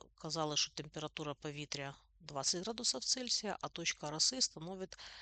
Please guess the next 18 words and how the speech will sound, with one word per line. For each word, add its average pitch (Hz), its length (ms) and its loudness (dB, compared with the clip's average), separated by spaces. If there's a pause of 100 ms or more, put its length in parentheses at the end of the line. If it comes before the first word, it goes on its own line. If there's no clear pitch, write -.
(180)
п'ятнадцять 165 460 0
градусів 156 440 4
Цельсія. 123 520 4
Ну, 170 100 -4
я 160 120 0
нагадую, 156 500 0
що - 140 4
точка 147 360 0
роси — 147 320 2
це - 200 2 (320)
така 151 260 2
температура, 151 680 0
при - 240 -2
якій, 143 840 0 (460)
е, 139 300 4
конденсується 151 800 2
водяна 151 380 -6
пара. 117 360 0